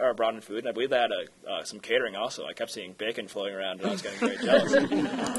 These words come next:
Um, and also, we have an I B dinner soon for, uh, parents. I believe all of you are invited as well,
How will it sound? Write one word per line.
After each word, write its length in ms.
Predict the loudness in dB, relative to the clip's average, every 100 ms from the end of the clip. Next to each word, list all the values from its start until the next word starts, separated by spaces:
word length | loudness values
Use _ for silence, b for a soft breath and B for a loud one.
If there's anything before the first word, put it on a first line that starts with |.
| 2
Um, 840 | 4 4 4 2 -2 -6 -4 0
and 160 | 0 2
also, 540 | 4 4 4 2 2 0
we 100 | 0
have 180 | 0
an 80 | 0 0
I 160 | 2
B 140 | 2 0
dinner 240 | 0 0
soon 400 | 0 -2 -2 -4
for, 560 | -4 0 2 2 0 0
uh, 240 | 0 -2
parents. 400 | -4 -2 -2 0
I 80 | -2
believe 240 | -2 0
all 140 | 2 2
of 60 |
you 120 | 2 -2
are 80 |
invited 360 | -2 -2 -2 -4
as 140 | -6
well, 300 | -4 -2 -4